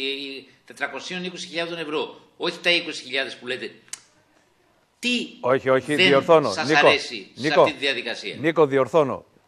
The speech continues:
Speaker 2: Τεράστια αλυσίδα, δεν θέλω να πω το όνομά της, αν θέλετε, δεν ξέρω αν πρέπει να το πούμε. Είκοσι έξι χιλιάδες πρόστιμα, τα Lidl. Τα Lidl έχουν είκοσι έξι χιλιάδες πρόστιμο. Έτσι.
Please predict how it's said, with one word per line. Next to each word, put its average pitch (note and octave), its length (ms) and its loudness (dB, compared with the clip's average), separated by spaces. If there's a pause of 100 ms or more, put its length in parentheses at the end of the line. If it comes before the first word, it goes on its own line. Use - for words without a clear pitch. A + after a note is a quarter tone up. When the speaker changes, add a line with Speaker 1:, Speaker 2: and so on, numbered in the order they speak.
Speaker 2:
Τεράστια D#3 480 6
αλυσίδα, D3+ 400 2
δεν D#3+ 120 0
θέλω C#3+ 120 -2
να B2+ 100 0
πω A2+ 120 -6
το A#2 100 -2
όνομά G#2 320 -4
της, D#3 340 -12
αν C#3 160 -4
θέλετε, C3 320 -4 (220)
δεν C#3 120 -12
ξέρω C3 240 -4
αν A#2 80 -8
πρέπει G#2+ 180 -12
να G2+ 60 -10
το F#2+ 100 -14
πούμε. D#3+ 360 -10 (540)
Είκοσι F3 280 -6
έξι F3+ 140 -4
χιλιάδες F3+ 320 0
πρόστιμα, F#2+ 400 -4
τα E3+ 160 0
Lidl. G2+ 260 -6 (1700)
Τα G2 160 -2
Lidl D3 260 -2
έχουν E3+ 200 2
είκοσι C#3+ 260 -4
έξι E3+ 160 -6
χιλιάδες E3+ 340 -2
πρόστιμο. - 480 -6 (720)
Έτσι. C#3+ 380 -8